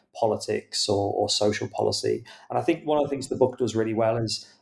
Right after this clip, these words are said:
uh, partially through the change makers, but partially through its theoretical contribution, is it weaves together, um, a sense of, uh, whether it's, you know, charities or, or whether it's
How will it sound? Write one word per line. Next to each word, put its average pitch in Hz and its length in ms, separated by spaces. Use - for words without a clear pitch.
uh, 107 140
partially 151 340
through 139 160
the 127 60
change 120 360
makers, 113 360
but - 180
partially 110 340
through 110 360
its - 160
theoretical 113 540
contribution, 110 920
is 107 140
it 113 180
weaves 135 520
together, 113 580
um, 101 400
a 113 60
sense 110 640
of, 104 440
uh, 101 180
whether 104 280
it's, - 240
you 113 60
know, 101 140
charities 127 680
or, 104 100
or 107 140
whether 101 220
it's - 280